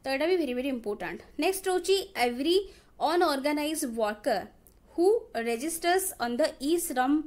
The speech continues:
ଅ, ଯୋଉଟା କି ପୋର୍ଟାଲ will get dash accidental insurance cover। ତ ଯୋଉମାନେ ବି, ଅ, ଯୋଉ ଅନଅର୍ଗାନାଇଜ୍ଡ ୱାର୍କର ଯୋଉମାନେ ରେଜିଷ୍ଟର କରୁଛନ୍ତି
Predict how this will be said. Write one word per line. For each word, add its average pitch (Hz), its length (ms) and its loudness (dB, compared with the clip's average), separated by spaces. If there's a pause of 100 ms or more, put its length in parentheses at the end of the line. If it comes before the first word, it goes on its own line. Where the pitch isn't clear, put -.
(380)
ଅ, 226 80 -6
ଯୋଉଟା 247 180 -2
କି 294 160 -6
ପୋର୍ଟାଲ 226 600 -2
will 285 180 -2 (180)
get 240 420 -2 (240)
dash 285 380 0 (100)
accidental 262 720 -4 (120)
insurance 247 640 -4
cover। 202 400 -4 (420)
ତ 370 140 0
ଯୋଉମାନେ 320 440 0
ବି, 359 360 0
ଅ, 226 220 2
ଯୋଉ 277 200 -4 (120)
ଅନଅର୍ଗାନାଇଜ୍ଡ 277 1000 0
ୱାର୍କର 220 320 0
ଯୋଉମାନେ 247 340 0
ରେଜିଷ୍ଟର 254 580 0
କରୁଛନ୍ତି 277 420 0